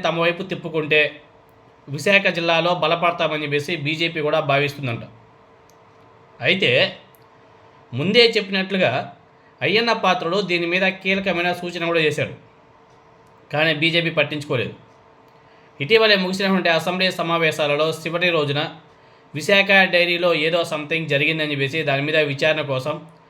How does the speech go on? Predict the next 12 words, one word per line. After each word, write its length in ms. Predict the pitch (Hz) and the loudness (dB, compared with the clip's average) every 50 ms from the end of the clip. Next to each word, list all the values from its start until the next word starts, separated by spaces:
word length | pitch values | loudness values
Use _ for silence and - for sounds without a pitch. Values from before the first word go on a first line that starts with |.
| - - - - - | -20 -20 -20 -20 -6
సభా 260 | - 170 170 202 202 202 202 | -4 0 2 4 4 4 2
సంఘాన్ని 380 | 208 190 190 185 185 180 180 170 156 | 0 0 2 2 2 2 2 0 0
కూడా 140 | 160 165 175 170 | 0 2 2 2
నియమిస్తూ 420 | 165 160 160 156 151 151 - 185 185 | 2 0 0 -2 -2 -4 -2 -2 -4
స్పీకర్ 440 | 180 - - 180 180 180 196 190 175 160 | -4 -2 -2 -2 -2 0 0 0 0 2
హోదాలో 320 | 165 156 147 147 151 170 180 165 | 4 4 4 2 2 2 2 2
అయ్యన్న 260 | 156 160 165 165 160 160 | 4 4 2 0 0 -2
పాత్రుడు 300 | - 143 139 147 156 180 175 | -2 -2 -2 -2 -4 -4 -2
ప్రకటన 280 | 165 160 156 180 190 190 180 | -2 -2 0 2 2 2 2
చేశాడు. 320 | 165 160 147 113 92 - - - - - - - - - _ _ _ _ _ _ _ _ _ _ _ - - _ - _ - - - - - - - - - - - - - _ - - - - - - | 0 0 -2 -4 -6 -8 -14 -20 -20 -20 -20 -20 -20 -20 _ _ _ _ _ _ _ _ _ _ _ -20 -20 _ -20 _ -20 -20 -20 -20 -20 -20 -20 -20 -20 -20 -20 -20 -20 _ -20 -20 -20 -12 -8 -8
ఇప్పుడు 220 | 180 196 233 226 214 214 - 165 175 | -2 4 4 6 6 6 4 2 2
ఆడారి 340 | 185 202 220 220 220 220 | 4 6 6 6 6 4